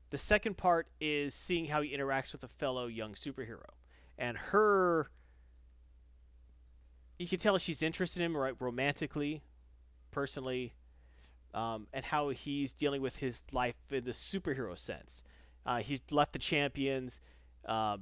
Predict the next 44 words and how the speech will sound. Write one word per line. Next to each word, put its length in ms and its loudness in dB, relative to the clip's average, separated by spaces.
because 260 -2
of 60 -8
his 100 -4
super 160 -4
activities, 380 -4
lost 220 -2
his 80 -10
girlfriend. 500 -6
You 60 -4
start 180 2
to 60 -8
see 100 -4
all 140 0
this 100 -2
stuff, 300 -6
and 120 -12
so 180 -6
he's, 220 -8
you 60 -20
see 120 -6
him 40 -6
dealing 240 -4
with 140 -6
that. 280 -6
The 120 2
third 280 4
section 580 0
is 600 -2
done 200 2
by 340 2
Vanessa 340 -4
Del 200 -2
Rey. 360 -2
That's 160 -6
the 60 -10
page 300 -2
on 100 -4
the 80 -8
right, 400 0
where 120 -4
he 140 0
deals 300 4
with 120 -4
his 220 -8